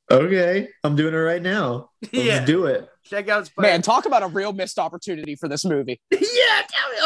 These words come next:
Speaker 2: me. Okay, so listen, if you're recasting Electro and you don't use Dwayne Johnson, the formerly most electrifying man in all of sports entertainment,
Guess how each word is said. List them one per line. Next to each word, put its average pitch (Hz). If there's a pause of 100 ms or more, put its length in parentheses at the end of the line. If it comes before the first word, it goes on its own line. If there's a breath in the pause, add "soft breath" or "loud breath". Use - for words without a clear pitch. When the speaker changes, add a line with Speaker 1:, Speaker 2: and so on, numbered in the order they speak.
Speaker 2:
me. 294
Okay, 247
so 269
listen, 247
if 202
you're 392 (220)
recasting 233
Electro 220
and 214
you 220
don't 220
use 226 (300 soft breath)
Dwayne 220
Johnson, 208
the 208
formerly 233
most 220
electrifying 220
man 214
in 214
all 214
of 214
sports 208
entertainment, 226